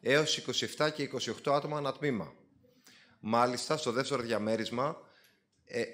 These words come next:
αυτό εφαρμόζεται και σε δημοτικά, όπως το ενενήντα ένα δημοτικό, που έχουμε το εξής παράδοξο. Να ενώνουμε τάξεις και εκεί που θέλουμε να αραιώνουν τα παιδιά, να έχουμε άδειες αίθουσες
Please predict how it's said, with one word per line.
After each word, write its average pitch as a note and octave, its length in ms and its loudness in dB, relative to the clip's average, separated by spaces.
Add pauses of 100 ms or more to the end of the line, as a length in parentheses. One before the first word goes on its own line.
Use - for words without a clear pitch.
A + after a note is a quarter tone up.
(140)
αυτό A2 280 0
εφαρμόζεται C#3+ 580 0
και D#3+ 240 2
σε D3+ 160 4
δημοτικά, A2 680 0
όπως A#2+ 320 -4
το - 80 -4
ενενήντα G#2 440 -2
ένα G2 440 -2
δημοτικό, G2+ 800 -4 (640)
που C3 140 4
έχουμε E3 340 4
το D#3+ 140 2
εξής - 380 2
παράδοξο. F#2 760 2 (340)
Να A#2 200 0
ενώνουμε C3+ 580 2
τάξεις A#2+ 680 0 (200)
και B2+ 160 2
εκεί - 280 -2
που C#3 300 -6 (220)
θέλουμε D#3+ 420 2
να D3 180 4
αραιώνουν C3+ 500 6
τα A#2+ 120 2
παιδιά, C#3 440 2
να C3+ 140 2
έχουμε E3 360 2
άδειες E3+ 440 2
αίθουσες G2+ 580 -2